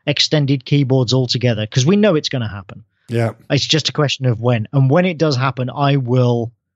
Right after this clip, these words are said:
Speaker 1: I will shed a tear
Speaker 2: <laughs>
Speaker 1: because I genuinely use my number pad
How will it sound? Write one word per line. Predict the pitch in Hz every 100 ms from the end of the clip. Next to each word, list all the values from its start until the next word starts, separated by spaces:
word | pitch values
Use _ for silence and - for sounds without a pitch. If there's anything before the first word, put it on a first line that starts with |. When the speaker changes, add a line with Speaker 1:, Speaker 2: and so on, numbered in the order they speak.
| _ _ 135
Speaker 1:
I | 147
will | 139 139
shed | - 135
a | 120
tear | 117 104 104 _
Speaker 2:
<laughs> | - -
Speaker 1:
because | 127 135 127 120 104 - - _ _
I | 143 143
genuinely | 110 120 143 135 131 123
use | 120 123 113
my | 117 117
number | 117 127 127 120
pad | 120 113